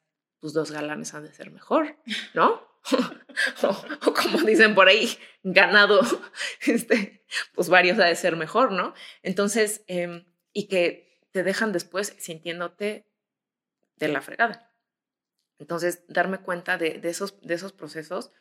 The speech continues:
¿no? Em, me acuerdo que en algún momento mi gastritis, eh, estaba así, eh, terrible. Yo decía,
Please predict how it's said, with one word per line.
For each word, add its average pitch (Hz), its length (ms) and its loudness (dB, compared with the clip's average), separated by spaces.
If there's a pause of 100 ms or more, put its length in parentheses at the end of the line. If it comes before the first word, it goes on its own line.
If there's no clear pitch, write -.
(340)
¿no? - 400 -10
Em, 165 500 -10 (440)
me 165 400 -18
acuerdo 190 400 -4
que 156 320 -12 (340)
en 165 120 -8
algún 170 180 -6
momento 180 380 -6
mi 170 140 -6
gastritis, 160 920 -10
eh, 160 480 -20 (500)
estaba 165 380 -10
así, 170 560 -14 (640)
eh, 160 220 -12
terrible. 185 800 -4 (340)
Yo 180 120 0
decía, 170 440 -6